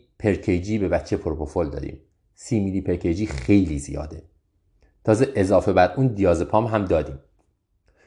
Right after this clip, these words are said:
بعد از اینتوبیشن هم یه دونه او جی تیوب گذاشتیم، یه اکسری هم از ریه گرفتیم که هم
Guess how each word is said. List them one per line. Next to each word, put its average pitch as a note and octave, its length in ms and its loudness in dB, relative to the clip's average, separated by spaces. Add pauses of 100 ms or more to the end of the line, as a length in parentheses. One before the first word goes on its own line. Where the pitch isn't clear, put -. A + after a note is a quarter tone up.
(320)
بعد C#3+ 160 8
از A2 120 2
اینتوبیشن G2+ 500 -4
هم D#3+ 140 -2
یه C#3+ 60 0
دونه B2 260 -4
او F2+ 140 -4
جی E2+ 140 -8
تیوب D3 280 -4
گذاشتیم، F3 640 -4
یه C#3 120 2
اکسری G#2 300 -4
هم F#2 120 0
از F2 140 -4
ریه F#2+ 140 2
گرفتیم B2 520 0 (400)
که A#2 360 2 (540)
هم G#2 380 -2